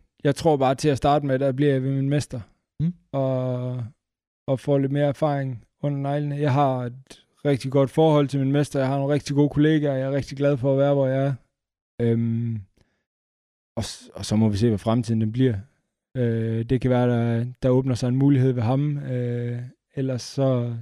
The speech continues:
Speaker 1: så må vi se, hvad der sker. Men lige p t, der har jeg ikke nogen planer om, at, øh, jeg skal et andet sted hen, eller
Speaker 2: Nej.
Speaker 1: et eller andet. Jeg er rigtig godt tilfreds der, hvor jeg er.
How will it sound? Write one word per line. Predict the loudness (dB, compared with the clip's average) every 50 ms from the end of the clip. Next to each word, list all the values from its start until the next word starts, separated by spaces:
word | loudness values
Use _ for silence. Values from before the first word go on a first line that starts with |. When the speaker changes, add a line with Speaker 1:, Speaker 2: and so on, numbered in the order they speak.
| -12
Speaker 1:
så | _ -12 -2 0 2
må | 4 4
vi | 2 2
se, | 0 0 0 0
hvad | 0 -2
der | -8 -10
sker. | -6 -4 -4 -4 -6 -8 _ _ _ -6
Men | -2 -2 -2 -2 -4 -8 _ _
lige | -2 2 4 4 6
p | 6 4 4 4
t, | 2
der | 0 0 2 0
har | 0 0 0
jeg | 0 0 -2
ikke | -2 -4 -4
nogen | -4 -4 -2
planer | -2 -2 -2 -2 -2
om, | -4 -6 -8
at, | -8 -12 _ -18 -14
øh, | -14 -12 -12 -12 -14 -16 _ _ _
jeg | -6 -6 -4
skal | -4 -4 -2
et | -2
andet | -2 -4 -6
sted | -6 -6 -6 -4
hen, | -4 -4 -6 -6
eller | -10 -8 -4 -4
Speaker 2:
Nej. | -4 -4
Speaker 1:
et | -6 -14 _ _ _ _ _ _ _ _ _ -8
eller | -6 -4 -4 -4 -4 -4
andet. | -6 -6 -8 -10 -12 _ _ _ _ _ _ _ _ _ _ _ _ -6
Jeg | -4 -2
er | 0 0
rigtig | 0 -2 -4 -6
godt | -10 -10 -10
tilfreds | -10 -12 -10 -10 -10 -10
der, | -10 -14
hvor | -12 -12
jeg | -14 -16
er. | -18